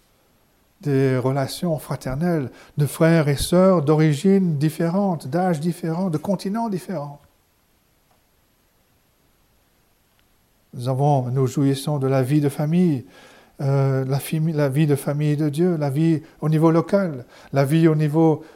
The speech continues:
international, mondial. Nous jouissons d'une communion que le monde ne peut connaître. Et bien sûr, nous avons cette espérance que nous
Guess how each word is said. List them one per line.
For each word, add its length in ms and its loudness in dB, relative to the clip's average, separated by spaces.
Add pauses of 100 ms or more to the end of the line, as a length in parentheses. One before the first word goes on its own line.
(180)
international, 800 -4
mondial. 520 -6 (1500)
Nous 120 -2
jouissons 460 0
d'une 300 -6
communion 560 -2 (560)
que 100 -6
le 120 0
monde 460 0 (460)
ne 80 -6
peut 200 -6
connaître. 580 -8 (1300)
Et 60 -4
bien 160 2
sûr, 520 -2 (720)
nous 160 -6
avons 220 -2
cette 240 -8
espérance 640 -4
que 140 -10
nous 280 -2